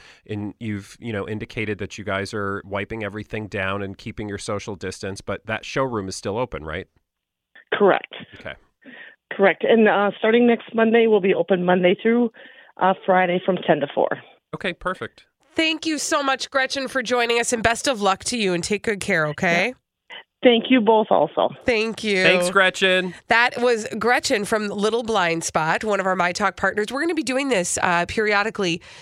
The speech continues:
Speaker 3: throughout the next couple weeks. We'll be checking in with some of our My Talk partners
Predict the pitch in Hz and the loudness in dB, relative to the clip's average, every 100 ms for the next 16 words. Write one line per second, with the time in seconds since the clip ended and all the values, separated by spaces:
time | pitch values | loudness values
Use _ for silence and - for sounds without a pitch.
0 | - _ - 214 196 214 180 - - 214 | -20 _ 0 2 2 0 0 -2 -4 -2
1 | 196 175 175 - - 190 185 - 196 - | -2 -2 -6 -8 -6 -4 -4 -6 -8 -2
2 | 226 220 202 185 180 165 160 - 180 170 | -4 -2 0 0 0 0 -2 -2 0 0
3 | 165 165 160 160 175 160 - - 240 180 | 0 2 0 0 -4 -6 -4 -2 0 -2
4 | 151 151 - | -2 -4 -6